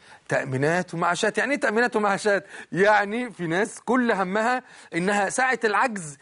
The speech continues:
تلاقي حد يسندها، ساعة المرض تلاقي حد يعالجها، ساعة الفقر يلاقي حد يديها. طب مع ربنا؟ لا، ده كتير، ده في تأمينات ومعاشات. ده أنا كل كلمة بقولها لكم دي تحتاج حلقة كاملة عشان نتكلم عنها.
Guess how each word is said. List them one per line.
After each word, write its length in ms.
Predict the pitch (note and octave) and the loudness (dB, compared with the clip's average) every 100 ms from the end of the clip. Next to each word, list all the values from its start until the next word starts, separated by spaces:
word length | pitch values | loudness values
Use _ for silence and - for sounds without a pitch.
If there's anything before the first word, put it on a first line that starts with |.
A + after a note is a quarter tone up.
| - - | -20 -4
تلاقي 280 | G3+ C4 A#3 | 0 0 0
حد 340 | - A#3+ F#3+ | -2 -4 -2
يسندها، 580 | F#3 F3 G3 G#3+ D3 A#2 - - | -4 -2 2 0 0 -6 -10 -8
ساعة 380 | - B3+ A#3 F#3+ | 0 2 2 -2
المرض 640 | F3 F#3+ F3 F#3+ A3+ B3 G#3 - - | -4 -6 -4 0 2 2 0 -8 0
تلاقي 240 | G#3+ A3+ | 2 2
حد 220 | - G3+ | 0 0
يعالجها، 500 | G3 F#3+ A#3 G3 E3+ - - | 2 4 4 2 0 -2 -4
ساعة 280 | C4+ C4 A3+ | 2 2 0
الفقر 420 | G#3 B3+ C#4 - - - | 0 2 2 -2 -12 -4
يلاقي 220 | F#3+ A#3 | 0 0
حد 260 | F#3 A#3+ F#3+ | 0 -2 -2
يديها. 500 | G3+ E3 G3 D#3+ A#2+ _ _ - | -4 -2 -2 -2 -6 _ _ -12
طب 120 | B2 | -8
مع 200 | B2 A#2+ | -2 0
ربنا؟ 400 | A#2 A#2 A2+ A2+ - _ | 0 -2 -4 -6 -10 _
لا، 200 | A#2 C3 | 0 0
ده 120 | D3+ C3+ | 0 -2
كتير، 500 | - G#3+ A#3 C#3+ - - - C#3+ | 0 2 4 2 -6 -20 -6 -2
ده 100 | F3 | 2
في 140 | D#4 | 2
تأمينات 440 | - A#3+ A3+ D4+ | 0 0 0 0
ومعاشات. 500 | A#3+ A3 G#3 C4+ C#4+ - _ | 0 0 2 2 0 -4 _
ده 120 | D3+ | -4
أنا 100 | D#3+ | -4
كل 280 | E3 C#4+ A#3 | -2 0 0
كلمة 260 | E3+ C4 G#3+ | 0 0 2
بقولها 240 | F3 F#3+ | 2 0
لكم 180 | B3 F3+ | -2 -4
دي 200 | A3+ A3+ - _ | -6 -8 -12 _
تحتاج 520 | G3 - - A#3+ C4+ F#3+ - - | -6 -6 -2 0 0 -2 -18 -8
حلقة 500 | - C4 C4 A#3+ A#3+ | 2 4 4 0 -2
كاملة 520 | - C4+ B3+ C#4 C4 - _ - D3+ | 0 0 2 0 0 -6 _ -8 -4
عشان 240 | D#3+ A3+ | 0 0
نتكلم 400 | G#3+ - A#3 G3+ | 0 0 0 0
عنها. 340 | F#3 G3 E3+ | 0 0 -2